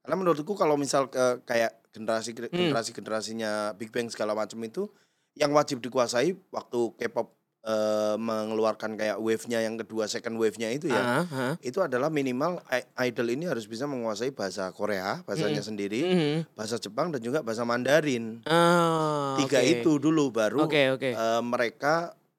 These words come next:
Speaker 1: memang tidak pernah menargetkan untuk se-, apa ya, invasinya akan, akan sebesar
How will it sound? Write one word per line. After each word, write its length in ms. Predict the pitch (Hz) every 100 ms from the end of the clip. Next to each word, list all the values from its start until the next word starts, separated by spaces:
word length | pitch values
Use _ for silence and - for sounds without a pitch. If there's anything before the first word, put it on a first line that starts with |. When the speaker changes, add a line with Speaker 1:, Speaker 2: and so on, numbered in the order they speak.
| _
Speaker 1:
memang 340 | 120 127 175 180
tidak 300 | 165 139 123
pernah 220 | 135 135
menargetkan 720 | 135 131 120 117 113 160 175 -
untuk 540 | 123 123 113 170 - - - _ _ _
se-, 240 | - - 208 220 220 214 214 208 202 196
apa 260 | 151 156
ya, 200 | 127 107 104
invasinya 680 | 147 175 170 175 170 190 202
akan, 300 | 156 160 156
akan 280 | 139 147 160
sebesar 680 | 156 135 123 - 131 131 123